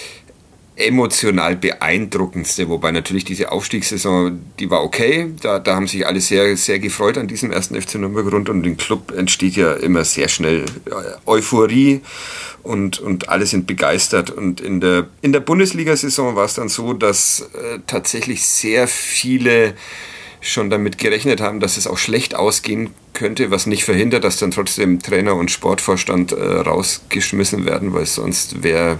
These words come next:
der Club nicht der Club. Ähm, aber das ging, äh, entspannt zu Ende, obwohl es sehr oft ernüchternd war. Aber da hat auch die Fanszene, finde ich, sehr, sehr cool reagiert und, und es gab nie irgendwelche,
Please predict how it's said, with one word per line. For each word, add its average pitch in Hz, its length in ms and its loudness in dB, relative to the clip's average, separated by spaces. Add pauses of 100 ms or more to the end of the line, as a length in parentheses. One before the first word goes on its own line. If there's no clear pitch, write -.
(140)
der 90 100 0
Club 98 300 -2
nicht 92 220 -2
der 90 80 2
Club. - 260 0 (680)
Ähm, 90 840 2 (500)
aber 110 220 0
das 120 180 0
ging, 131 220 2
äh, 98 200 -4 (460)
entspannt 117 760 0 (100)
zu 127 160 -2
Ende, 87 320 0
obwohl 95 240 -4
es - 100 2
sehr 104 240 0
oft - 320 -8
ernüchternd 107 500 -2
war. 87 140 0
Aber 87 160 0
da 90 160 0
hat 92 120 -2
auch - 120 -6
die 101 140 -6
Fanszene, 95 1160 0
finde 92 280 -2
ich, 92 100 -4
sehr, 92 300 2 (100)
sehr - 220 -2 (180)
cool 104 320 2
reagiert 90 720 2
und, 82 260 -6
und 82 280 -4
es - 240 -4
gab - 180 -2
nie 85 260 2
irgendwelche, 78 800 0